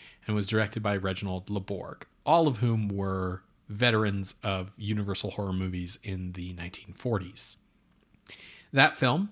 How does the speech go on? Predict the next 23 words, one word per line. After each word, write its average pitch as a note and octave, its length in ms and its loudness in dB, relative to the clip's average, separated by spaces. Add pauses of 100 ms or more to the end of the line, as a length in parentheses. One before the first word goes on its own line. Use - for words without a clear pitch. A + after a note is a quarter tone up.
(140)
had A#2 200 0
been A#2 120 4
on A2+ 180 4
a - 20 2
double G#2 300 2
bill B2 400 2 (120)
with G#2 160 -4
a G#2+ 60 0
U G#2 300 0
K G2+ 360 -2
import, C#3+ 640 0 (480)
uh, F#2 180 -6
The F#2 100 -8
Quatermass G#2 720 2
Experiment, G#2 580 -2
which - 200 -4
was F#2+ 160 -6
released G2 420 -6
in G2+ 120 -2
the F#2+ 80 -6
U F#2+ 140 -6
S F#2+ 280 -6
as F#2+ 280 -6